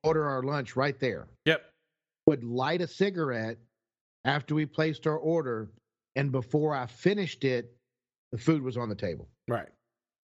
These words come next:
Speaker 1: I mean, several times I had to put it out. I wasn't finished with it because the food came so fast.
Speaker 2: Right. Well, but, I mean, that was the other key is, is we were ready to order when we walked in.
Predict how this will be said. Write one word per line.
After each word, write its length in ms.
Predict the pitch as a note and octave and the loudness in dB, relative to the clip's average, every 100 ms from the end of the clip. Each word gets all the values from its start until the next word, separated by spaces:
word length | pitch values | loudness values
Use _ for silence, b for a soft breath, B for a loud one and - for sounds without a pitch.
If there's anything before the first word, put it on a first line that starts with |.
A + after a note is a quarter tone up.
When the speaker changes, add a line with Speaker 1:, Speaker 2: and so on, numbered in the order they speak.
| - | -2
Speaker 1:
I 40 | D3+ | 0
mean, 240 | D3 C3 | 0 -2
several 340 | - F3 F3 | 0 2 2
times 340 | D#3 D3 C#3 C3 | -2 0 -2 -2
I 40 | |
had 80 | C3 | -4
to 60 | A2+ | -2
put 200 | D3 C#3 | -2 0
it 80 | |
out. 300 | C3 C#3 A#2+ _ _ - | 0 -2 -4 _ _ -2
I 60 | |
wasn't 300 | C3+ C#3 A#2 | 0 0 -2
finished 260 | C#3+ C3+ - | -4 -4 0
with 140 | B2 A2 | 0 0
it 140 | G#2 - _ _ - | -4 -10 _ _ -4
because 320 | B2+ C#3 B2+ | 0 2 0
the 100 | A2 | -4
food 320 | - C#3 A#2+ | 0 0 0
came 260 | G#2+ B2 G#2+ | -2 -2 -2
so 220 | - G#2 | -2 -2
fast. 480 | G2+ F#2 - - - | -2 -6 -6 -12 -6
Speaker 2:
Right. 200 | A#2+ F2 - _ _ _ _ _ _ _ - | -6 -6 -14 _ _ _ _ _ _ _ 0
Well, 120 | A3+ | 2
but, 160 | A3 | 2
I 60 | G3+ | 0
mean, 200 | F#3 E3 | 0 0
that 180 | D#3 E3+ | 0 0
was 160 | D3+ | -2
the 120 | - C#3 | 0 0
other 200 | C3 A#2+ - | 0 -6 -12
key 580 | - A3 A3 F#3+ C#3 C3 | -2 0 2 2 0 0
is, 300 | A#2 A2+ A2 | -2 -4 -6
is 240 | G#2+ - - | -8 -8 -12
we 640 | B2 C#3 F#3+ G#3 F3 C#3+ | -4 0 0 0 0 0
were 160 | C#3 C3 | -2 -2
ready 260 | C3 C3+ C3 | 0 0 0
to 60 | |
order 360 | C3 D#3+ E3+ C3 | 0 0 2 0
when 160 | A#2+ A#2+ | -2 -4
we 100 | A2+ | -2
walked 360 | A#2 G#2+ - E3+ | 0 -2 0 0
in. 200 | D#3 | 0